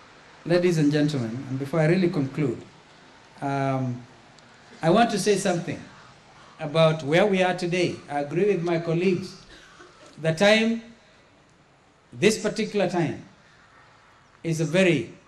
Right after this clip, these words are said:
important time in the history of our country. And I want to urge that Kenyans act with sobriety.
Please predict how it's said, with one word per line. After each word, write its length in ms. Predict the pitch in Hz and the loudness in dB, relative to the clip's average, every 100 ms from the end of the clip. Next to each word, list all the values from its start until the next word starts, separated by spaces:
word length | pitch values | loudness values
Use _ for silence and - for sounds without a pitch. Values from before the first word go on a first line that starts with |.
| - - - | -20 -12 -6
important 540 | 147 170 175 180 143 | -2 2 2 2 0
time 300 | 156 131 98 - - - _ - | 0 -2 -4 -14 -20 -20 _ -4
in 120 | 165 | 0
the 60 | 147 | 2
history 400 | 175 180 - 160 | 2 2 -2 -4
of 120 | 131 | -2
our 100 | 127 | -6
country. 400 | 135 120 - - - - _ _ _ - - - - _ _ _ _ _ | -6 -8 -10 -16 -20 -20 _ _ _ -20 -20 -20 -20 _ _ _ _ _
And 80 | 151 | -4
I 40 | 151 | 0
want 220 | 196 226 | 2 2
to 120 | 214 | 0
urge 440 | 196 214 226 - - - _ _ _ - - | 2 0 -2 -6 -16 -20 _ _ _ -20 -10
that 180 | 156 - | -10 0
Kenyans 560 | 208 208 202 202 165 - | 2 4 2 0 -2 -2
act 320 | 185 175 - | -2 -4 -4
with 160 | 170 143 | -4 -4
sobriety. 680 | - 135 147 151 127 - | -4 -4 0 2 0 -4